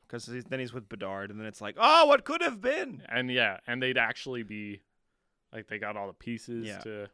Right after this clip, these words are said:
Speaker 2: well, not all the pieces yet, but they got a lot of draft picks, decent amount of prospects. Like, theoretically, they could be good. And having the one-two punch at center of Connor Bedard and Elias Pettersson.
Speaker 1: That power play.
Speaker 2: That would be nice.
Speaker 1: By the way, I have a, I have a buddy,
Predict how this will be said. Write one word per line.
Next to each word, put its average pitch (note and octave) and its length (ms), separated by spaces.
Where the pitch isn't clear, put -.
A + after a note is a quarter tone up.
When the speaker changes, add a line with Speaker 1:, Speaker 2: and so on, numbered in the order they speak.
Speaker 2:
well, C3 120
not D3+ 220
all A#2 100
the G#2+ 60
pieces G#2 340
yet, G2+ 360
but G#2 120
they G2+ 120
got F#2+ 160
a - 20
lot F#2 180
of - 80
draft G#2+ 320
picks, G#2 320
decent A#2 300
amount G#2 180
of F#2+ 60
prospects. G2+ 560
Like, - 140
theoretically, B2 600
they G#2+ 100
could G#2 220
be G#2 80
good. G#2+ 280
And G#2+ 200
having A2+ 360
the G#2+ 80
one-two B2 420
punch B2+ 300
at B2+ 160
center C3 320
of A#2+ 160
Connor B2 220
Bedard A#2 360
and A#2 120
Elias A2+ 300
Pettersson. C3 500
Speaker 1:
That D3+ 200
power G#2 360
play. C#3+ 300
Speaker 2:
That B2 80
would G#2+ 120
be C3 120
nice. C#3 420
Speaker 1:
By F3+ 120
the F#3+ 60
way, D#3+ 120
I - 20
have E3 140
a, D3+ 180
I C#3+ 60
have C3 100
a B2 60
buddy, A#2 420